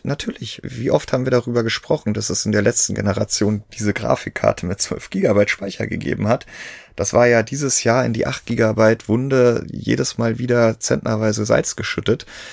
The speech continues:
Und die vierzig sechzig Ti sechzehn Gigabyte, die bläst ja ins selbe Horn. Und, ähm, deswegen glaube ich wirklich, ist Nvidia da sehr bedacht,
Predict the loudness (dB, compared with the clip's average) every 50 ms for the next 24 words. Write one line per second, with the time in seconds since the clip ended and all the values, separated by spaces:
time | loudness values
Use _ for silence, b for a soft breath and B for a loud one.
0 | B B B B B B B B -8 -6 -4 -4 -6 -8 -14 -20 _ -8 -8 -6
1 | -2 -2 -4 -2 -2 -6 -4 -4 -4 -4 -4 -6 -6 -6 -10 -6 -6 -4 -4 -4
2 | -4 -4 -4 -4 -4 -4 -4 -2 0 0 2 2 0 0 -2 -4 -6 -6 -4 -2
3 | -2 -2 -2 0 -2 -2 -2 0 -2 -2 -2 -2 -2 -2 -2 0 0 0 0 -2
4 | -2 -4 -6 -6 -4 -4 -4 -4 -4 -4 -4 -4 -4 -4 -4 -4 -4 -4 -6 -4
5 | -4 -4 -4 -2 -4 -4 -6 -8 -14 -12 -8 -10 -8 -8 -6 -6 -6 -4 -4 -4
6 | -6 -8 -4 -2 -2 -2 0 0 0 0 2 2 2 2 2 4 4 4 2 2
7 | -4 -14